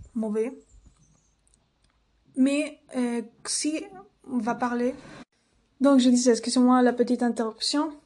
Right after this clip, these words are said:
euh, que j'ai fait. Je disais que même les, les loups qui ont été sociabilisés à l'humain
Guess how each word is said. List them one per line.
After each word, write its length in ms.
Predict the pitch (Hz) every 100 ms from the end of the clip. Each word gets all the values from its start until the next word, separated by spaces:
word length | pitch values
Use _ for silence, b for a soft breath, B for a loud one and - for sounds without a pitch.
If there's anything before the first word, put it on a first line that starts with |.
| _ _ -
euh, 280 | 247 233 233
que 100 | 226
j'ai 120 | 233
fait. 400 | 226 254 294 302 _ _ _ _ _
Je 100 | 254
disais 340 | 262 285 330 302
que 300 | 254 214 - B B B B -
même 380 | 254 269 311 302 -
les, 500 | 240 240 233 220 220
les 320 | 214 214 220
loups 220 | 220 254 269
qui 140 | 269
ont 100 | 254
été 240 | 240 247
sociabilisés 720 | 240 247 - 226 220 220 220 220
à 140 | 202
l'humain 520 | 208 220 226 240 262